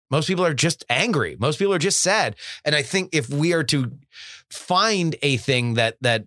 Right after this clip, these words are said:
brings us this existential moment, is that we are really divided. But to me, the biggest divide is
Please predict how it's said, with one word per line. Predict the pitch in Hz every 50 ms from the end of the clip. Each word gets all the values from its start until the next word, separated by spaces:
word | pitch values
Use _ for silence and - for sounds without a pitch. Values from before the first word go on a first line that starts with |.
| _
brings | - 113 - 143 185 220 208 160
us | 151 131 113 -
this | - 120 - 123
existential | 127 123 - - 113 - - 123 117 107 - 113
moment, | 120 143 190 254 277 240 143 120 120 120 - _ _ _ _ _ _ _ _ _ _ _ _ _ _ _ _ _ _ _ _ _ _ _ _ _ _ -
is | 151 147 123
that | 156 151 147 147 - _ _ _ _ _ _ _ _ _ _ _ _ _ -
we | 104 117 156 240 269 262 -
are | 139 160 208 233 226 185
really | 147 135 123 110 104 104
divided. | 95 92 95 90 95 85 80 73 67 - - _ _ _ _ _ -
But | - 151 147 -
to | - 151 135
me, | 143 202 247 240 170 135 127 113 - _ _ _ _ _ -
the | 117 147
biggest | 113 95 131 170 180 220 - -
divide | - 175 127 139 147 170 196 214 220 220 190 - _ _ _ _ _ _ _ _ _ _ -
is | 151 147 147 135 123 113 104 - - - -